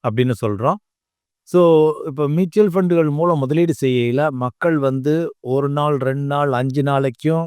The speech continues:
கடன் பத்திரங்கள்ல முதலீடு செய்யலாம். மூணு மாசம், ஆறு மாசத்துக்கும் கடன் பத்திரங்கள்ல முதலீடு செய்யலாம். மூணு வருஷம், அஞ்சு வருஷம், பத்து வருஷத்துக்கும் கடன் பத்திரங்கள்ல முதலீடு செய்யலாம்.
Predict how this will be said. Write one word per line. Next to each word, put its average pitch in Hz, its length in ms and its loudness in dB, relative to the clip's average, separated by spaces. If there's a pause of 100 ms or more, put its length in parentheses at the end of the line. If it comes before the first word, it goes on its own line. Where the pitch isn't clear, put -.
கடன் 139 280 -2
பத்திரங்கள்ல 120 480 -2
முதலீடு 113 320 -4
செய்யலாம். 120 440 -2 (540)
மூணு 160 260 2
மாசம், 156 400 2
ஆறு 139 240 4
மாசத்துக்கும் 147 580 -4
கடன் 135 260 -2
பத்திரங்கள்ல 120 440 -2
முதலீடு 117 340 -4
செய்யலாம். 117 440 -2 (640)
மூணு 185 280 4
வருஷம், 160 360 2
அஞ்சு 147 280 0
வருஷம், 156 320 0
பத்து 135 260 -2
வருஷத்துக்கும் 131 560 -2
கடன் 131 240 0
பத்திரங்கள்ல 113 540 -2
முதலீடு 113 340 0
செய்யலாம். 101 380 -4